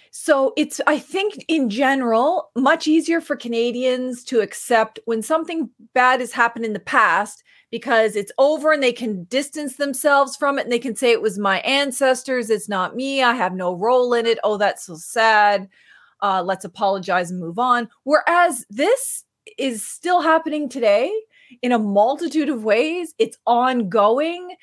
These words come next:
There's multiple human rights violations, not even because you or I say that, but even the United Nations and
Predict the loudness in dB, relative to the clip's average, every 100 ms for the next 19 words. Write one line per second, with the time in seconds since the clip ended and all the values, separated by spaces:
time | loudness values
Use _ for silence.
0 | _ _ -4 -2 0 2 2 2 -2 -4
1 | -4 -4 -2 0 0 0 0 2 2 0
2 | -2 -4 0 0 0 -4 -4 -2 -2 -2
3 | 0 2 2 2 4 2 0 -2 0 2
4 | 2 2 0 -2 0 -2 -4 -2 -2 -2
5 | -2 -4 -4 -6 -8 -8 -8 -12 -12 -10
6 | -12